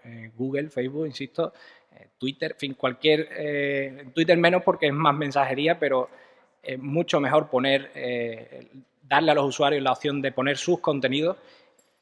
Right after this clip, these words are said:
y ya no hablo solo de eso, lo-, sus comentarios en los blogs, están, Disqus, por ejemplo, está muy bien, funciona muy bien, pero se lo estamos dando a un tercero.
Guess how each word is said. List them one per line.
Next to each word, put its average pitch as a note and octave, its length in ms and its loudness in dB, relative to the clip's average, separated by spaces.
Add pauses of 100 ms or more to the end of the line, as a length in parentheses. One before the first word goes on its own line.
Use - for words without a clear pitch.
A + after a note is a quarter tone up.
y A#2+ 120 -10
ya B2+ 100 0
no C3 80 0
hablo C3+ 160 0
solo C3+ 160 -2
de C#3+ 60 2
eso, - 160 -4
lo-, B2+ 120 -14
sus - 160 -12
comentarios C#3 840 0
en B2+ 100 -8
los B2 140 -2
blogs, C#3+ 260 0
están, B2+ 440 -8
Disqus, D3 520 -4
por C#3 180 -4
ejemplo, D3+ 360 -4
está E3+ 180 -8
muy A#2 160 -6
bien, D#3 180 0
funciona B2 360 -4
muy B2+ 120 -2
bien, C#3+ 240 -2 (600)
pero A2+ 120 -4
se A2 60 -16
lo G#2+ 60 -14
estamos B2+ 200 -2
dando C3+ 200 -2
a - 20 -2
un A#2+ 60 -4
tercero. B2+ 420 -2